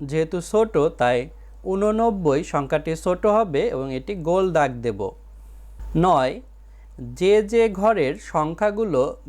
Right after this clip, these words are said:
বেশি থেকে কম ক্রমে সাজানো আছে,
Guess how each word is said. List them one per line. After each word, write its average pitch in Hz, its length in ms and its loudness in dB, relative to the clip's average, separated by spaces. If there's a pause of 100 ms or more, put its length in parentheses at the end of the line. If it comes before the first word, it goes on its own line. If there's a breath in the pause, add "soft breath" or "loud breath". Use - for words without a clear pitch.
(120)
বেশি 165 480 -2
থেকে 220 400 0 (180)
কম 156 340 4 (220)
ক্রমে 175 460 0
সাজানো 190 640 -2
আছে, 196 380 -2